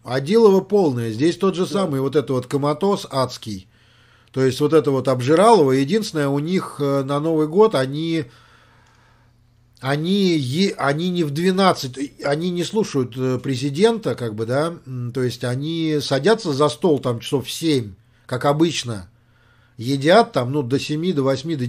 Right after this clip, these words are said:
Speaker 1: ну, в смысле, до восьми, до девяти, и всё, и потом уже, там уже у них там начинается, кто в мадьян, кто в карты, кто в монастырь, кто чего, но у них хотя бы нет вот этого, что, типа, знаешь, вот все сидят и ждут,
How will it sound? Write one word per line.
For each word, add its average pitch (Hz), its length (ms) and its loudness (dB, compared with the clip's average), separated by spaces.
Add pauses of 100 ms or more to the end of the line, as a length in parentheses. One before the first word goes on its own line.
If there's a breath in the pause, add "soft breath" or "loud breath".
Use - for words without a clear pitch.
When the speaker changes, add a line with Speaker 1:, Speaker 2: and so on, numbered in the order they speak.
Speaker 1:
ну, 170 100 -2
в 127 60 -4
смысле, 127 180 -8
до 127 80 -2
восьми, 139 380 -2
до 120 80 -6
девяти, 117 580 -6 (320 soft breath)
и 156 120 -4
всё, 156 340 2
и 113 140 -2
потом 131 380 2
уже, 185 440 4 (200 loud breath)
там 151 200 2
уже 139 160 4
у 143 40 4
них 135 140 -4
там 123 160 -2
начинается, 127 560 -6
кто 135 220 -2
в 117 60 -4
мадьян, 135 440 0
кто 131 160 -2
в 123 100 -8
карты, 135 380 0
кто 135 220 -2
в 120 80 -4
монастырь, 131 500 -2
кто - 160 -4
чего, 240 520 2 (260 loud breath)
но 185 480 6
у 165 60 4
них 196 220 2
хотя 208 360 6
бы 156 120 2
нет 160 260 2
вот 143 140 0
этого, 135 300 2
что, 127 540 2 (460 loud breath)
типа, 143 360 0
знаешь, 165 320 2
вот 123 240 0
все - 360 2
сидят 190 600 4
и 151 100 0
ждут, 139 480 0